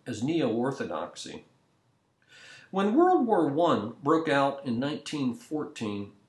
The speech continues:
Barth was horrified to see the names of almost all his liberal seminary professors on a manifesto that supported Kaiser Wilhelm the Second.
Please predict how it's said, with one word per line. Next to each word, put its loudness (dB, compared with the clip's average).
Barth 2
was -6
horrified -2
to -8
see -8
the -4
names -2
of -2
almost 0
all 0
his -6
liberal -4
seminary -4
professors -6
on -2
a -2
manifesto -4
that -2
supported -2
Kaiser -2
Wilhelm -4
the -8
Second. -6